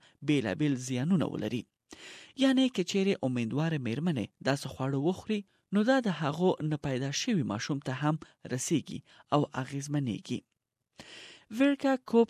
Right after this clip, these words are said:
کمپنۍ چې په هند کې مرکزي دفتر لري، یاد کیمیاوي موادو په اړه له نظر ورکولو ډډه کړې ده. ولې وایي چې د دوی خواړه استرالیایي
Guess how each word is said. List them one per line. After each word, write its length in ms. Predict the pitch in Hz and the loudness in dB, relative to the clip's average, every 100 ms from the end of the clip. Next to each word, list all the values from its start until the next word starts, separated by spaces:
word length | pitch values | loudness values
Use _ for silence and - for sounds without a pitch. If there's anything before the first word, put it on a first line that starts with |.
| - | 2
کمپنۍ 380 | 123 135 151 190 - | -2 0 0 0 0
چې 60 | 147 | -4
په 60 | 123 | -2
هند 120 | 160 160 | -2 -2
کې 80 | 165 113 | -2 -2
مرکزي 340 | - 123 135 170 | -2 -4 -6 -8
دفتر 260 | - 175 170 | -4 -2 0
لري، 180 | 170 170 - - - - 208 | 2 0 -4 -20 -18 -6 0
یاد 200 | 269 269 - | 0 0 -2
کیمیاوي 400 | 170 123 147 180 131 | 0 2 2 2 0
موادو 300 | 160 214 117 - | 2 2 0 -4
په 60 | 76 | -6
اړه 120 | 90 - - 151 | -6 -8 -8 -2
له 40 | 139 | -2
نظر 240 | 127 127 113 | 0 0 0
ورکولو 440 | - - 131 151 156 _ - 131 | -4 -4 0 0 0 _ -10 -2
ډډه 220 | 143 101 - | -2 -2 -4
کړې 160 | 98 85 | -6 -6
ده. 60 | - _ _ - 147 | -10 _ _ -2 2
ولې 180 | 135 107 | 2 2
وایي 180 | 165 190 - - - - - | 2 0 -4 -16 -20 -10 0
چې 80 | 226 | 0
د 40 | 214 | 2
دوی 140 | 254 262 | 2 0
خواړه 300 | - 185 202 - 123 | 0 0 0 0 -4
استرالیایي 560 | 131 - 120 127 170 | -4 -6 -6 0 0